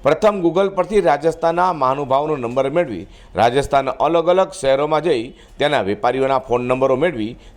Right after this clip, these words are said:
તેઓને ફોન કરતો અને પ્રથમ મહાનુભાવોનો સંબંધી છે અને સાંજે દુકાને ખરીદી કરવા આવશે. બાદમાં ફરી ફોન કરી સંબંધીને અન્ય, અન્ય બીજા શહેરમાં અર્જન્ટ રૂપિયાની જરૂર છે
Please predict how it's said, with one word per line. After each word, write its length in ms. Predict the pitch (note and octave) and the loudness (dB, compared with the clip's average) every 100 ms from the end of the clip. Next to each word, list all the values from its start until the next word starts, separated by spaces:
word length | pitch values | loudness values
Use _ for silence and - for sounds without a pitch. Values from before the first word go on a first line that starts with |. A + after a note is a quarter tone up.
| - | 0
તેઓને 260 | D#3 D#3 | 2 2
ફોન 280 | D#3 B2+ C3 | -2 -2 -4
કરતો 360 | G#2+ B2+ - G2 | -2 -2 0 -2
અને 400 | - - - F2+ | -4 -18 -12 -6
પ્રથમ 340 | G2+ D3+ G3 F#3 | -2 0 0 0
મહાનુભાવોનો 600 | D#3+ D#3+ F3+ E3 F3 F3 | 0 0 0 0 0 -2
સંબંધી 420 | D3 C3+ E3 G3+ | -4 -2 -2 -2
છે 240 | - F#2 | -6 -10
અને 360 | G2+ - - A2 | -10 -20 -8 -6
સાંજે 360 | B2 C#3+ E3+ | 0 0 2
દુકાને 440 | F3+ D#3+ E3+ E3 E3+ | 0 0 2 2 0
ખરીદી 360 | - C#3+ C#3+ | -4 -4 -2
કરવા 300 | D#3 D3+ D3 | 0 0 2
આવશે. 320 | A#2+ D#3 F3 D#3+ | 0 0 2 2
બાદમાં 540 | C3 D3+ C3 D#2+ C#2 - - - | 2 -2 -2 -10 -10 -20 -18 0
ફરી 180 | E3 G3+ | 2 2
ફોન 320 | G3+ E3+ F#3 | 0 -2 -2
કરી 220 | F3 F#3 | 0 -2
સંબંધીને 680 | F3 D#3+ F3 F#3+ F3 A#2 - - - - | 0 -2 -2 0 0 -2 -10 -18 -16 -4
અન્ય, 220 | D#3+ E3+ | 0 2
અન્ય 500 | E3+ F#2+ D#3+ F#3+ G3+ | 2 0 0 0 -2
બીજા 380 | F3 D#3+ G3 G3+ | -2 0 2 2
શહેરમાં 420 | - E3 F3+ E3+ | 2 0 2 0
અર્જન્ટ 340 | D3+ F#3+ F#3+ | 0 -2 -4
રૂપિયાની 320 | D3 C#3 D#3+ | -6 -2 -2
જરૂર 280 | B2+ B2 F3+ | 2 2 2
છે 240 | - F2+ | -2 -6